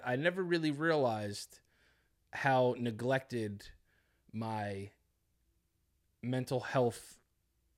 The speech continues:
had been up to that point. Self-neglection. There was a lot of things that I had to realize about myself to get myself to a level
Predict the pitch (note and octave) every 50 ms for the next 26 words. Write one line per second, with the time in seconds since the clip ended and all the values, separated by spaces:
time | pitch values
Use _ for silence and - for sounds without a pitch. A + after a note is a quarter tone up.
0 | _ _ _ _ _ _ _ _ _ _ _ _ _ _ - - - B2 A#2 A2+
1 | A2 G#2 G#2 - - C3+ B2+ A#2+ G#2+ G2 F2 - _ - - - - - A#2 A2+
2 | G#2+ - - - A#2 G#2 F#2+ E2+ - - D3+ D3 C#3+ - A#2+ G#2+ - A2 A#2 A#2
3 | - - - F#2+ F2+ F2+ - _ _ _ _ _ _ _ _ _ _ _ _ _
4 | _ _ _ _ _ _ _ _ _ _ _ _ - C3 B2+ C3+ C#3+ C#3 B2+ C3+
5 | D3 E3+ F#3 F#3 F#3 E3+ - - E3+ E3 D#3 B2+ C#3+ C3+ C3+ C3+ C#3+ B2+ A#2+ A#2
6 | C3 C#3 C3+ C3 B2+ A#2+ A#2+ B2+ B2 A#2+ A#2 A2+ - - B2 A2+ - A2+ G#2+ B2+
7 | B2 B2 A#2+ - - B2+ A#2+ A#2+ - - A#2 A2+ G#2+ A2 B2+ D3 D3+ B2+ A#2+ G#2+
8 | G#2 G#2 -